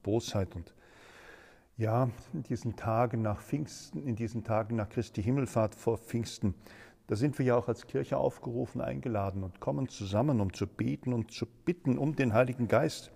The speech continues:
dass er die Herzen ergreift, dass wir Christen ihm mit ganzem Herzen dienen, aufrichtiger Liebe und das suchen, was Einheit und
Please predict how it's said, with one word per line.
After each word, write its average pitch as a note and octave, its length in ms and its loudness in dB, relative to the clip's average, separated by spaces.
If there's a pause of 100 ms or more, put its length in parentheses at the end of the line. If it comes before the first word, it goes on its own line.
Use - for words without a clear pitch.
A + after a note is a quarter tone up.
(520)
dass - 180 2
er G2+ 240 6 (560)
die G2 100 0
Herzen C#3+ 300 4
ergreift, A#2 640 2 (380)
dass - 300 0
wir E3 300 4
Christen - 500 -2 (480)
ihm G#2+ 100 0
mit G#2+ 140 -4
ganzem A2 400 2
Herzen G#2+ 560 2 (260)
dienen, A#2+ 420 2
aufrichtiger A2+ 640 -2
Liebe A#2+ 580 -4 (540)
und G#2+ 220 -8
das B2 200 2
suchen, C3+ 360 0
was G#2 160 -2
Einheit G#2+ 440 0
und - 260 -4